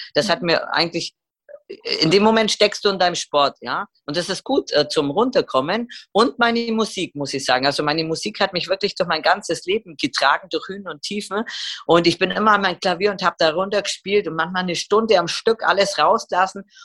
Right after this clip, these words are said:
Speaker 1: Und dann war mein Kopf komplett abgeschaltet und in einer anderen Welt. Und das ist gut. Das muss man können, ähm, dass sich einfach ein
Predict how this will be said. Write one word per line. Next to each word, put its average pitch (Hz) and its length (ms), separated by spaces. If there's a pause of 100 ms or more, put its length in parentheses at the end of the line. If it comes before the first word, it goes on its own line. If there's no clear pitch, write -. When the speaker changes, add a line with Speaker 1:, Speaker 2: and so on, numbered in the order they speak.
Speaker 1:
Und 151 100
dann 175 140
war 185 120
mein 180 200
Kopf - 220 (160)
komplett - 400
abgeschaltet 190 560
und 170 80
in 160 200
einer 151 140
anderen 151 340
Welt. 185 360 (640)
Und 156 220 (200)
das - 240
ist - 160
gut. - 220 (100)
Das 156 200
muss 185 200
man 160 180
können, 247 420 (340)
ähm, 180 240 (180)
dass 160 220 (120)
sich - 140
einfach 175 300
ein 160 260